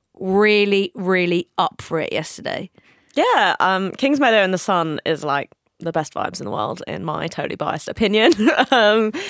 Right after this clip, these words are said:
Speaker 2: but it was really nice. I think obviously everyone, uh, going into the game knew it was gonna be, like, an emotional day, um, generally,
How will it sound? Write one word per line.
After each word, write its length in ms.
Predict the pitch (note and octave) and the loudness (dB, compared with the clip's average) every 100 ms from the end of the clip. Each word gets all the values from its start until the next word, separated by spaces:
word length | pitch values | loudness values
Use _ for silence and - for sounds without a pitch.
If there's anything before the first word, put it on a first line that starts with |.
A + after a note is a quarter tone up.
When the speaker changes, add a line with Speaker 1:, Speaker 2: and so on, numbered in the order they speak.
| - - - | -12 -4 4
Speaker 2:
but 100 | C#4+ | 4
it 60 | |
was 160 | D#4+ D4 | 4 2
really 180 | F4 D4+ | 2 4
nice. 320 | C4+ C4+ - | 4 4 2
I 80 | - | 2
think 160 | A3+ A3 | 2 2
obviously 320 | G#3 G3+ G#3+ | 0 2 2
everyone, 440 | C#3+ E3+ F#3 F3 F3+ _ - | 4 4 2 0 -4 _ -2
uh, 360 | E3+ E3 D3 | 2 2 0
going 180 | E3 E3 | 0 0
into 160 | E3 - | -2 -4
the 100 | D#3+ | -2
game 280 | D#3 D3 C#3+ | 0 0 -2
knew 220 | D3+ C#3 | -2 -2
it 60 | - | -2
was 80 | - | -4
gonna 160 | D#3 | -4
be, 400 | D3+ D#3 D#3 C#3+ | 0 2 2 0
like, 220 | - C#3 - | 0 -2 0
an 60 | |
emotional 460 | D3+ D#3 D#3 - D3+ | 0 0 0 -2 -4
day, 440 | D3+ D3+ D3 D3 - _ _ _ _ - | -2 -2 -2 -6 -10 _ _ _ _ -6
um, 460 | D#3 D3+ C#3+ C#3+ E3 | -2 -2 -4 -8 -2
generally, 680 | F3+ E3 D#3 D#3 D3+ D3 | 0 2 2 2 2 2